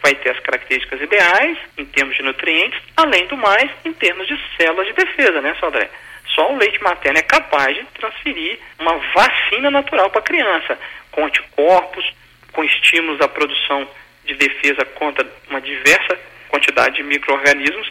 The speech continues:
patogênicos que poderiam afetar aquela criança. Só o leite materno é capaz de produzir isso. Então,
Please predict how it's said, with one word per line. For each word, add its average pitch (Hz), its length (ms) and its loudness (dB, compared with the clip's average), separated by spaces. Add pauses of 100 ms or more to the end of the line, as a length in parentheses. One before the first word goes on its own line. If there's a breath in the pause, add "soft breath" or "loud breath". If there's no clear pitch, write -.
(120)
patogênicos 143 500 0
que - 120 0
poderiam 185 460 0
afetar 202 380 2
aquela 185 200 0
criança. 170 540 -4 (380 loud breath)
Só 147 160 6
o 180 40 -2
leite 196 220 0
materno 208 360 -2
é - 20 -4
capaz 156 340 -2
de - 80 0
produzir 202 500 -6
isso. 143 200 -6
Então, - 380 -6